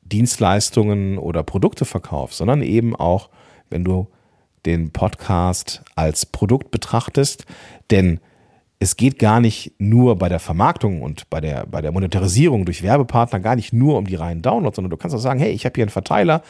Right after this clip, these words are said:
ich hab hier einen Newsletter von x hundert oder tausend Menschen, da kann ich dich, lieber Werbepartner, auch noch platzieren und dann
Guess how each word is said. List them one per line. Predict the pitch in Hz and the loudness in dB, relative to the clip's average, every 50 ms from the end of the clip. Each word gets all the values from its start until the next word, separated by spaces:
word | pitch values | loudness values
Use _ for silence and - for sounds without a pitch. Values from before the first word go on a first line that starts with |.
| - - - _ | -20 -20 -20 _
ich | - - | -6 -4
hab | 127 - | -4 -2
hier | - 113 | 0 2
einen | 104 | 2
Newsletter | 113 135 156 - - 156 - 127 | 4 2 2 2 0 0 0 0
von | 123 - - 123 120 120 117 117 - - | 0 0 0 0 2 0 -2 -4 -6 -6
x | - 139 - - - - | -6 -4 -4 -6 -2 0
hundert | 143 139 135 131 131 123 120 | 0 2 2 2 0 2 0
oder | 107 107 104 | 0 0 0
tausend | - - 110 117 117 113 113 107 - - | 0 0 2 2 2 0 -2 -6 -8 -10
Menschen, | - 76 101 127 147 - - 135 156 156 _ _ _ _ _ _ _ _ _ - | -6 -4 -4 -2 -2 -2 -2 -4 -4 -4 _ _ _ _ _ _ _ _ _ -2
da | - 101 110 120 | 0 0 0 0
kann | - - - 139 139 139 | 0 -2 -2 0 0 0
ich | 123 131 135 139 - - - _ _ _ _ _ _ _ - | 0 -2 -2 -4 -6 -12 -18 _ _ _ _ _ _ _ 0
dich, | 123 127 143 151 - - - 110 | 2 2 2 2 -2 -8 -10 -4
lieber | 110 120 123 123 104 95 | -2 0 2 2 2 2
Werbepartner, | 110 120 127 120 - 131 127 131 - 123 117 | 2 0 0 -2 -4 -6 -6 -4 -2 -2 -2
auch | 117 160 175 | -2 -2 -2
noch | 170 143 - | -2 -4 -4
platzieren | - - 101 95 - - - 90 92 104 131 151 - _ _ _ _ _ _ _ | -4 -6 -6 -6 -6 -8 -6 -4 -4 -2 -4 -4 -6 _ _ _ _ _ _ _
und | - 107 98 90 - - _ _ _ _ _ | -8 -6 -6 -6 -8 -14 _ _ _ _ _
dann | - 95 85 98 110 120 127 | 0 0 2 2 2 0 -2